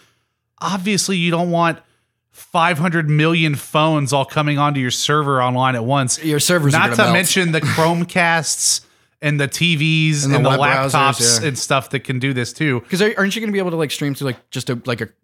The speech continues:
Speaker 2: Chrome web browser
Speaker 1: Almost
Speaker 2: too?
Speaker 1: fucking anything. If you can open Google Chrome on it, or it's got a s-, or you can, it's Android and it can run a Stadia app,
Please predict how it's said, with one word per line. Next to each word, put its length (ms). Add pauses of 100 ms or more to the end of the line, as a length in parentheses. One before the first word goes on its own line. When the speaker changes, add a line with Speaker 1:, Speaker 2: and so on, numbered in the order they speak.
Speaker 2:
Chrome 260
web 160
browser 300
Speaker 1:
Almost 260
Speaker 2:
too? 40
Speaker 1:
fucking 280
anything. 400
If 80
you 80
can 140
open 260
Google 320
Chrome 380
on 180
it, 120
or 120
it's 140
got 160
a 20
s-, 280
or 100
you 140
can, 260
it's 160
Android 360
and 80
it 40
can 100
run 140
a 60
Stadia 460
app, 320